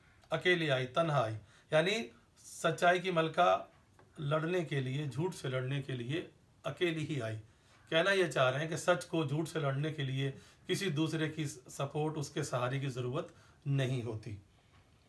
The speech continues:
और किसी की मदद साथ ना लाई, ये हो ही चुका। हाँ, आगे आगे फतो इकबाल नूर का गुबार उड़ाते आते थे। आगे आगे, पहले ज़माने में बादशाह,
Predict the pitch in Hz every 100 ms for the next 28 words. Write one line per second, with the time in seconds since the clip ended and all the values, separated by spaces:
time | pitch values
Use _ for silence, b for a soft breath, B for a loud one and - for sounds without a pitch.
0 | _ _ 170 180 202 190 226 220 190 190
1 | - 160 160 165 151 147 147 151 147 156
2 | 156 143 123 - b b b - 185 214
3 | 165 - 185 190 220 185 185 202 - 170
4 | 202 190 170 147 151 185 202 180 175 190
5 | 185 180 135 123 139 175 196 160 143 151
6 | 123 107 180 170 104 - - _ _ _
7 | _ _ _ _ - 143 160 180 160 156
8 | 180 170 165 156 147 151 170 160 151 143
9 | b b b - 143 139 143 - 151